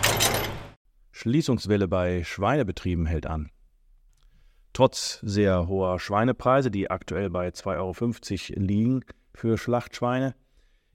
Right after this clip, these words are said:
gibt es weiterhin einen massiven Abbau von Schweine-, vom Schweinebestand und, äh, eine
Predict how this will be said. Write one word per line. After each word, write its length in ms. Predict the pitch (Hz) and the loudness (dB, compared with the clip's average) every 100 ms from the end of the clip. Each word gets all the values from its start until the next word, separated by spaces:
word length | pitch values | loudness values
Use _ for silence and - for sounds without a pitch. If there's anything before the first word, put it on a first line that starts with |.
| _ - | _ -4
gibt 240 | 135 - | -4 2
es 260 | 135 - 101 | 0 0 0
weiterhin 540 | 113 123 117 127 123 | 2 4 2 2 0
einen 240 | 90 110 104 | 0 0 2
massiven 540 | 101 - 117 107 104 - | 0 0 -2 0 -2 -4
Abbau 460 | 117 - 104 101 | -4 0 0 0
von 500 | 95 - 101 98 98 87 _ _ | -2 -6 -2 0 0 -4 _ _
Schweine-, 720 | _ 107 104 104 104 98 92 - _ - 95 98 | _ 0 2 2 2 0 -4 -8 _ -10 -6 -6
vom 220 | - 92 | -4 -4
Schweinebestand 800 | - 101 98 92 - 107 127 139 | -2 -2 -2 -2 -2 0 0 -2
und, 420 | - 107 107 - - _ - | -4 -2 -2 -4 -18 _ -8
äh, 60 | |
eine 640 | 101 98 - 95 95 95 | -4 -4 -4 -2 -2 -4